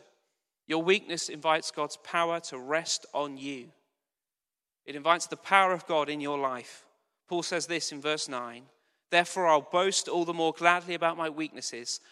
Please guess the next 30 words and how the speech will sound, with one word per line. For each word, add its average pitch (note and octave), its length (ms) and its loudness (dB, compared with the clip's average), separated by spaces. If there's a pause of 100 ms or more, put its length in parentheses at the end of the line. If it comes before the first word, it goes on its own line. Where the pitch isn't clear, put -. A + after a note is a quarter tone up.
(140)
so D3 180 -6
that C#3+ 140 -8
Christ's F3+ 400 -2
power C#3+ 320 0
may C3 160 -4
rest C#3+ 580 -2 (380)
on C#3+ 240 0
me." A#2 320 -10 (1700)
God F#3 200 -2
taught F3 300 -4
Paul E3 160 -6
the D3+ 100 0
lesson B2+ 460 -2
that C#3 120 -4
embracing D#3+ 640 0
where C#3+ 200 2
we C#3+ 100 -2
are C#3+ 60 0
not D#3+ 260 -4
strong A#2+ 480 -4 (260)
creates E3 420 0
the C#3+ 120 -6
environment D3+ 680 2 (160)
for C3+ 120 -6
the A#2+ 80 -6
power D#3+ 380 2
of - 160 -8
God B2 340 0 (260)
to B2+ 100 -6
come, A2+ 380 -8